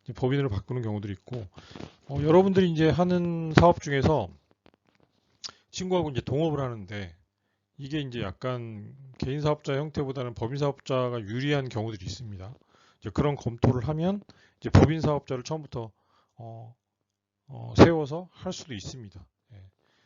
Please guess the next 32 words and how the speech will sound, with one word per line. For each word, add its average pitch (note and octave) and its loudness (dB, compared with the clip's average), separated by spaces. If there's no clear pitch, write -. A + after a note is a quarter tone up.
특히 - -6
이제 C3 -6
뭐 G#2+ -8
음식점들 F3+ -2
같은 D#3+ -2
경우도 C3 -6
두 C3 -12
개, C#3 0
세 E3 4
개 D#3 -4
이렇게 A#2 -4
늘어나 A#2 -4
버리면 G2+ -8
이제 - -6
법인 C#3 0
전환하는 B2+ -4
경우들이 G2+ -10
있죠. G#2 -16
아니면 C3+ -4
이제 A#2 -6
각 C#3 -6
매장마다 B2 -4
개인 B2 -4
사업자를 C3 -6
따로따로 D#3+ -4
내가지고 G#2 -10
운영을 B2+ -4
하는 C#3+ -6
것도 B2+ -10
뭐 A2 -12
방법이긴 G#2 -6
합니다. G#2+ -12